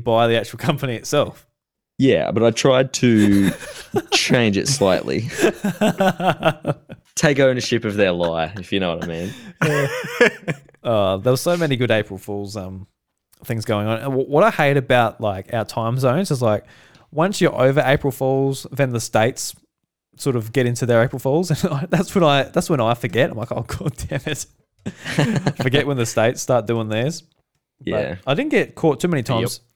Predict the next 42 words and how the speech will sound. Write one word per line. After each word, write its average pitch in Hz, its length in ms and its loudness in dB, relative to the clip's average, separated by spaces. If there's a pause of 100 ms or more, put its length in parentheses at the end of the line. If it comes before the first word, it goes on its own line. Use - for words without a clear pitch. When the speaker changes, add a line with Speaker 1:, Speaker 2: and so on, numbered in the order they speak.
(120)
Speaker 1:
There - 200 -20
was 170 120 0
a 175 40 0
couple 269 220 2
of - 60 -2
times 170 260 2
when 165 60 2
I - 20 4
was 120 160 0
looking 127 360 0
and 107 260 -6 (640)
I'm 113 100 -6
like, 107 300 -4
"Oh, 127 200 0
that's," - 360 -4 (800)
I 120 60 -2
didn't 143 120 4
even, 131 160 2
like, 110 140 0
take 123 180 -2
any 113 140 -4
notice 107 320 0
of 107 140 0
it, 104 100 -6
and 104 280 -8 (360)
a - 20 -20
few 123 240 -2
of 107 80 -2
them 107 140 -6
were 101 60 -2
like, 98 200 -2
"Oh, 120 200 0
that 104 120 -4
was 110 140 -8
an 120 60 -8
April 107 180 -6
Fool's 107 240 -4
joke." 98 240 -6
I'm - 60 -14
like, 104 120 -10
"Oh, 110 100 -4
well, 104 280 -2